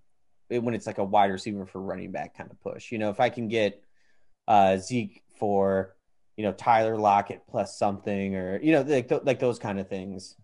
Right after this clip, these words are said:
where I still think he's gonna be a valuable fantasy asset moving forward for the next two years,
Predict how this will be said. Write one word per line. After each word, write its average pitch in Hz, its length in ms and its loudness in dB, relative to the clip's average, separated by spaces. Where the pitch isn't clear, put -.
where 107 300 2
I 123 100 4
still 160 200 -2
think 139 160 -4
he's 147 100 -10
gonna 135 160 -2
be 120 100 2
a 113 60 0
valuable 110 420 4
fantasy 117 460 -2
asset 120 260 -2
moving 123 240 -4
forward 123 400 0
for 127 80 -6
the 123 40 -2
next 120 220 -4
two 135 140 -4
years, 127 480 -4